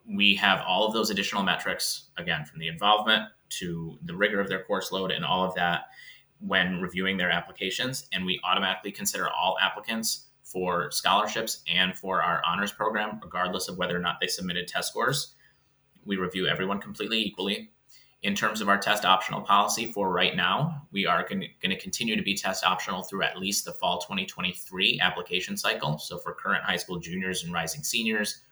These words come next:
we will continue to be test optional for those students.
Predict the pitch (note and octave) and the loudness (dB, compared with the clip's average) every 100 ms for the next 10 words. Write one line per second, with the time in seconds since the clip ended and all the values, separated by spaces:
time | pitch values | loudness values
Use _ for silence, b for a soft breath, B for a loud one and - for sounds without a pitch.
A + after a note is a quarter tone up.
0 | b G2 F#2 - F2+ G2+ F#2+ F2+ F2+ - | b -4 -4 -4 -4 -2 -2 0 -2 -2
1 | F#2 - F2+ - F2 E2+ E2 F#3 G3 A3+ | 0 2 0 -2 -8 -10 -6 -4 -2 -4
2 | A#3 A#3 - | -6 -4 -6